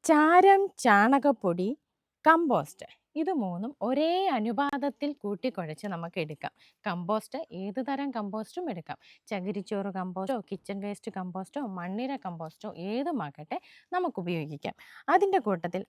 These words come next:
അല്പം മാത്രം എല്ലുപൊടിയും ചേർക്കുക. ഇത് നല്ല രീതിയിൽ മിക്സ് ചെയ്തിട്ട് ചെടിയുടെ ചുവട്ടിൽ നിന്ന് കുറച്ച് മാറ്റി ഇട്ട് കൊടുക്കാം. ചെടിയുടെ വലിപ്പം അനുസരിച്ച്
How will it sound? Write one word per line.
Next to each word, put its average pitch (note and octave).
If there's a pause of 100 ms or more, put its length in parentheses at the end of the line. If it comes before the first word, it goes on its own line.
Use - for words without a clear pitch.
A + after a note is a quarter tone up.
(120)
അല്പം D4+
മാത്രം G3+ (160)
എല്ലുപൊടിയും A3
ചേർക്കുക. B3 (560)
ഇത് A#3 (320)
നല്ല D4+
രീതിയിൽ A3
മിക്സ് F3+
ചെയ്തിട്ട് D3+ (440)
ചെടിയുടെ A#3
ചുവട്ടിൽ G3
നിന്ന് F3+
കുറച്ച് G3+
മാറ്റി G#3 (380)
ഇട്ട് F4+
കൊടുക്കാം. D3+ (400)
ചെടിയുടെ A3
വലിപ്പം A3
അനുസരിച്ച് C4+